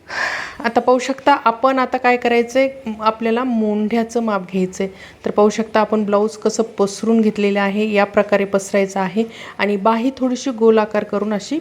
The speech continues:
फिरवायची आहे, म्हणजे तुमचा मोंढा परफेक्ट येतो, अ, जास्त होत नाही आणि कमी पडत नाही.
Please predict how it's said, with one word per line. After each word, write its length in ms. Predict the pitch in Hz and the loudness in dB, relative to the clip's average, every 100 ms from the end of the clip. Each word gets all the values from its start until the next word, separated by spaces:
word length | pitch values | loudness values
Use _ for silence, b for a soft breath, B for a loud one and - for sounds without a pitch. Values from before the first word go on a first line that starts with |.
| - | 0
फिरवायची 460 | 233 190 190 185 | 2 4 0 -4
आहे, 160 | 185 190 | -6 -4
म्हणजे 260 | 185 185 196 | -4 -4 -2
तुमचा 260 | 196 190 202 | -4 -2 -2
मोंढा 340 | 202 202 208 | 0 0 0
परफेक्ट 600 | 208 - 208 208 226 226 | 0 2 2 2 -2 0
येतो, 320 | 208 202 233 240 B B B B - | -2 0 -2 -2 B B B B 2
अ, 280 | 214 214 214 | 4 4 4
जास्त 320 | 226 233 - | 2 2 2
होत 140 | 277 269 262 | 2 4 2
नाही 140 | 247 | -2
आणि 220 | 240 247 | 0 -2
कमी 340 | 247 226 220 226 | 2 2 4 2
पडत 340 | 226 208 208 | 0 -2 -2
नाही. 320 | 196 190 214 | -4 -2 -2